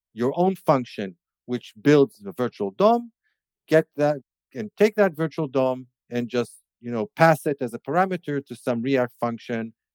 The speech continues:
and job done. But we all know that React is not that simple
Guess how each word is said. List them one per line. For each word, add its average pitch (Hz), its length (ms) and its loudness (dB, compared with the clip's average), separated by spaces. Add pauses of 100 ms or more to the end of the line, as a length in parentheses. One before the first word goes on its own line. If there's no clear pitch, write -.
and 107 400 -4
job 113 260 2
done. 104 200 2 (520)
But 107 180 -4
we 127 120 0
all 156 160 6
know 135 260 0
that 120 220 -2
React 113 400 -2
is 107 260 -10
not 165 280 2
that 123 200 2
simple 113 440 -6